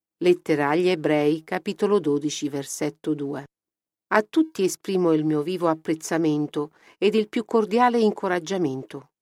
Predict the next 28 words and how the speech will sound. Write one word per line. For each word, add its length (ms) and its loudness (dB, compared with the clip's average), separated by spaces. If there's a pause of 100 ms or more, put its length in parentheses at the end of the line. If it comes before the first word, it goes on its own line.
Voi 160 8
siete 260 0
stati 320 -2
convocati 680 -2
per 120 0
il 200 -2
sinodo 540 -2
diocesano. 880 -4 (180)
Non 160 6
vi 80 2
attende 460 4
una 180 4
facile 440 -2
via, 360 -4 (340)
non 200 2
vi 100 2
è 60 6
affidato 600 2
un 80 -2
programma 600 2
tranquillo, 800 -2 (280)
non 200 6
vi 100 2
è 40 6
assicurato 800 2
un 140 2
successo 720 -4
terreno, 640 -2